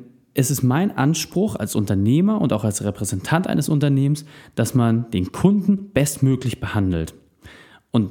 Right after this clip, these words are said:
damit auch die besten Ergebnisse erzielt. Wenn ich das schon als Person nicht gewährleisten kann, weil es einfach eine gewisse Barriere gibt und einfach das gemeinsame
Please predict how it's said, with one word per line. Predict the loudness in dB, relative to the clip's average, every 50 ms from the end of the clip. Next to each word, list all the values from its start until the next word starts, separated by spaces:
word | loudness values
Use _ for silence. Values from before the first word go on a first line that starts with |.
| -4 -8 -4
damit | -2 0 2 2 2 2 2 0
auch | 0 0 -2 -2
die | -4 0 2
besten | 2 2 2 0 0 0
Ergebnisse | 0 0 2 2 2 4 4 2 2 2 0
erzielt. | 0 0 -2 -4 -4 -2 0 0 0 -2 -4 -10 -20 _ _ _
Wenn | 0 0 0 2 2
ich | 2 2 2 0 0
das | 0 0 0
schon | 2 2 2
als | 2 0 0
Person | 0 0 2 2 2 2 2 4 2
nicht | 2 0 0 0
gewährleisten | 0 0 2 2 0 2 2 2 2 0 0 -2 -2 -4 -6 -4
kann, | -2 -2 0 2
weil | 2 0
es | -2 -2 -2
einfach | -2 -2 0 0 0
eine | 0 0
gewisse | 0 0 0 -2 -2 -2
Barriere | 0 0 0 2 2 2 2 2 2 2
gibt | 2 0 0 0 0
und | -2 0
einfach | 0 0 0 0 0 0 -2 -2 -4 -14 -20 -20 -20 -10 -6
das | -6 -4 0
gemeinsame | 0 2 2 2 2 2 2 2 2 2 2 2 2 0 -2